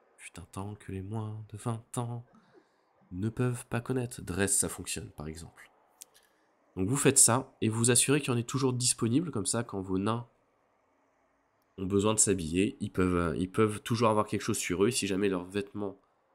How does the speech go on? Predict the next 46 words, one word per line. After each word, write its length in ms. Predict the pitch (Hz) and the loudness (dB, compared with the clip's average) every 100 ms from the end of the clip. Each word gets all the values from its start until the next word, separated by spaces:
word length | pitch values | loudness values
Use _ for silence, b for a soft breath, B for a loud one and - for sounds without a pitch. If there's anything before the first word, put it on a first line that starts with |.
| _ - | _ -8
ça 180 | - 85 | -6 -2
peut 100 | 92 | -2
arriver 260 | 92 101 | 0 0
s'il 180 | 95 95 | 2 2
y 20 | |
a 60 | 82 | 2
du 100 | 87 | -2
combat 380 | - 87 92 104 | -2 2 4 4
ou 100 | 95 | 2
une 120 | 90 | -2
altercation, 680 | 87 90 - 78 - 92 92 | -4 -10 -8 -8 -6 -4 -2
ou 60 | |
si 160 | - 85 | -2 -4
un 80 | 82 | -4
chien 240 | - 90 | -4 -4
mordit 440 | 87 90 90 95 | -6 -6 -6 -8
en 100 | 90 | -8
passant, 340 | 80 85 - 101 | -10 -4 -2 -2
il 80 | 101 | -8
peut 160 | 92 | -8
abîmer 260 | 90 92 92 | -8 -6 -6
le 80 | 85 | -8
vêtement. 360 | 80 95 101 b b b b b _ _ | -14 -16 -16 b b b b b _ _
Et 160 | 95 87 | -6 -4
donc 260 | 90 82 | -4 -6
les 200 | 90 82 | -6 -4
nains 160 | 82 104 | -2 -2
ne 120 | 101 | -4
porteront 360 | 95 85 - 95 | -6 -12 -16 -20
plus 160 | - | -10
leurs 140 | 92 80 | -10 -10
vêtements, 400 | 78 - 85 104 | -14 -12 -12 -12
et, 60 | |
euh, 580 | 87 - - - _ _ | -14 -20 -20 -20 _ _
ils 80 | - | -12
seront 220 | - 117 | -10 -10
tout 180 | - 131 | -6 -4
nus. 320 | 117 117 - | -4 -6 -12
Donc 200 | - - | -18 -16
il 40 | 92 | -10
faut 140 | 113 | -4
avoir 200 | 110 104 | -2 -2
des 120 | 101 | -2
vêtements 300 | 92 92 92 | -2 -4 -12
en 40 | 90 | -14
permanence. 560 | 87 85 82 - - | -16 -18 -20 -20 -20